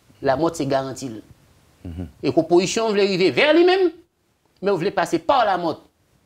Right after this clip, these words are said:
Speaker 1: Yo pran Lamotte comme tremplin
Speaker 2: Mais de qui
Speaker 1: pour atteindre le
Speaker 2: opposition
Speaker 1: président.
Speaker 2: a parlé, Kounye, là, sénateur ?
Speaker 1: Opposition Zoblod.
Speaker 2: Oui, mais, bon,
Speaker 1: Président,
Speaker 2: mais il n'est pas, il est pas d'accord avec con-, recommandation non plus.
Speaker 1: Mais c'est ça, m'a dit. Yo pas d'accord avec, mais qui ça, vous demandez ? Départ, président Martelly.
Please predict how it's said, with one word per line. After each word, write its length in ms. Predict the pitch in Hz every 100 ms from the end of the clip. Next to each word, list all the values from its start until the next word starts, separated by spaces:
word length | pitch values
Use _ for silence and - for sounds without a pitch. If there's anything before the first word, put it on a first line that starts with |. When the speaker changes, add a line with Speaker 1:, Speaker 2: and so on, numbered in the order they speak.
| _ -
Speaker 1:
Yo 40 | 151
pran 100 | 151
Lamotte 320 | 151 180 175
comme 180 | 156 143
tremplin 320 | 147 139 151 - -
Speaker 2:
Mais 60 | 127
de 80 | 147
qui 60 |
Speaker 1:
pour 100 | 170
atteindre 100 | 170
le 40 | 139
Speaker 2:
opposition 320 | 120 113 127
Speaker 1:
président. 160 | 113 117
Speaker 2:
a 20 |
parlé, 200 | 98 95
Kounye, 220 | 95 98
là, 120 | 104
sénateur ? 260 | 92 87 -
Speaker 1:
Opposition 240 | 110 107 214
Zoblod. 600 | 262 220 240 175 147 - _ -
Speaker 2:
Oui, 140 | 117
mais, 160 | 107 110
bon, 200 | 104 107
Speaker 1:
Président, 380 | 214 226 247 262
Speaker 2:
mais 140 | - 156
il 20 |
n'est 60 | 151
pas, 280 | 151 147 -
il 60 |
est 20 | 135
pas 100 | 139
d'accord 280 | 127 131
avec 180 | 120 123
con-, 180 | 127 - - 113 -
recommandation 640 | 110 117 117 117 110 117 110
non 100 | 98
plus. 320 | 135 120 80 _ _ _ _ 196
Speaker 1:
Mais 60 |
c'est 140 | 214 269
ça, 100 | 285
m'a 120 | 339
dit. 120 | 320 381 208 - _ _ -
Yo 120 | 262
pas 120 | 262
d'accord 280 | 226 208 202
avec, 240 | 170 160
mais 100 | 156
qui 80 | 156
ça, 100 | 170
vous 40 | 156
demandez ? 380 | 156 151 123 - _
Départ, 680 | 107 302 - 349 202 - - -
président 220 | 127 120
Martelly. 320 | 113 110 104